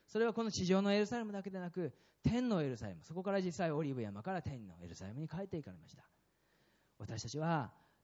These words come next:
そのように本当に天と地が一つとされていくこのエルサレムの都を通して、私たちもそこに、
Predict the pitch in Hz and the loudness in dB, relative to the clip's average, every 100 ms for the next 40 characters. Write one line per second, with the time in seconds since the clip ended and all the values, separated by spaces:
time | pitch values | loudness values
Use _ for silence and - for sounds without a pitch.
0 | _ - 156 185 196 190 170 131 - - | _ -14 -10 -8 -6 -6 -8 -10 -20 -16
1 | 262 247 208 - _ _ _ _ _ _ | -10 -8 -8 -12 _ _ _ _ _ _
2 | _ - 202 220 220 208 - _ _ 226 | _ -4 -2 -2 -4 -6 -10 _ _ -2
3 | 214 - 208 170 139 - 185 180 143 120 | -2 -2 -4 -2 -4 -4 -4 -4 -2 -2
4 | 101 92 85 - 147 113 107 110 165 180 | -4 -6 -8 -8 -4 -2 -2 0 0 0
5 | 180 160 160 156 156 143 135 - 110 196 | 0 0 0 0 -2 -4 -6 -6 -6 -6
6 | 220 277 285 226 233 294 294 | -4 -4 -2 -4 -2 -2 0